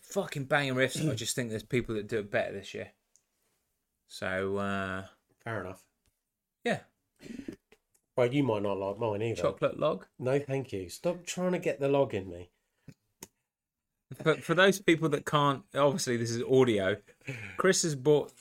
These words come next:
Speaker 1: something called Chloe's Wafer Rolls.
Speaker 2: God, I didn't realise it was by Chloe.
Speaker 1: Yeah. They're hazelnut and cocoa, like, basically they're like, uh, Milky Way magic rolls or whatever they're called,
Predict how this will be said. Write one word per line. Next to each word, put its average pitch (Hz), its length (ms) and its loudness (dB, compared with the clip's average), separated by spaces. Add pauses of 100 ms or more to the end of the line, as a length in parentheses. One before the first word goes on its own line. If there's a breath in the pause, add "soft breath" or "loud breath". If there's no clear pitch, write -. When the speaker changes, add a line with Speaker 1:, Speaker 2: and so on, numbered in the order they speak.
(180)
Speaker 1:
something 127 340 -4
called 117 300 -2
Chloe's 151 460 0
Wafer 123 420 2
Rolls. 85 460 -2 (160)
Speaker 2:
God, 349 160 10
I 262 40 8
didn't 247 220 4
realise 226 320 6
it 143 60 -4
was 127 120 -2
by 131 200 0
Chloe. 156 560 -4 (100)
Speaker 1:
Yeah. 151 220 -2 (320 soft breath)
They're 131 100 2
hazelnut 175 560 0
and 143 100 -8
cocoa, 143 420 4
like, 120 460 2 (600)
basically 104 480 0
they're 104 160 2
like, 101 320 0
uh, 107 120 4
Milky 123 400 -2
Way 110 360 2
magic 117 500 -2
rolls 113 340 4
or 98 100 -2
whatever 98 200 -4
they're 98 100 -4
called, 95 340 -4